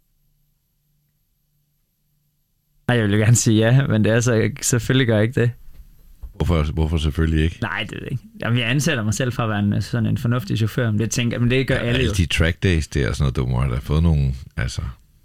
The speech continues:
Speaker 1: Jo,
Speaker 2: det
Speaker 1: altså,
Speaker 2: giver jo noget.
Speaker 1: jo, men det er måske, jo, men det, det vil sige ja. Jeg har aldrig lavet en bule eller noget heller, så,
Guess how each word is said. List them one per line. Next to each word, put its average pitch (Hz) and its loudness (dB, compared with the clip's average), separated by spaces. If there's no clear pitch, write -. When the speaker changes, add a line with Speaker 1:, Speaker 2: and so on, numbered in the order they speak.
Speaker 1:
Jo, 98 -6
Speaker 2:
det - -2
Speaker 1:
altså, 113 -4
Speaker 2:
giver 87 2
jo 104 2
noget. 67 0
Speaker 1:
jo, 110 -2
men 127 2
det 160 2
er 156 2
måske, 113 -2
jo, 196 0
men 214 2
det, 220 -2
det 233 -2
vil 226 0
sige 151 0
ja. 143 -2
Jeg 151 0
har 143 0
aldrig 185 -2
lavet 170 0
en 139 0
bule 147 0
eller 110 -2
noget 113 2
heller, 110 0
så, 113 -4